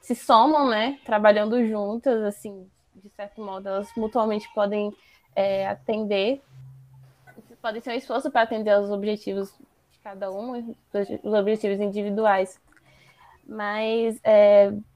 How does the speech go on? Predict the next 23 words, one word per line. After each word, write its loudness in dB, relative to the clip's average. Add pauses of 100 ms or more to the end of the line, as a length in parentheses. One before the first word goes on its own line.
falando 4
sobre 4
essa 0
questão -2
de 0
mostrar -6
pra -10
sociedade -2
o -8
que -4
tá 0
sendo -2 (340)
executado, 0
que -12
tá, -10
como -2
esse -2
dinheiro, 0
esse -8
recurso -6
tá -4
sendo -6
utilizado. -16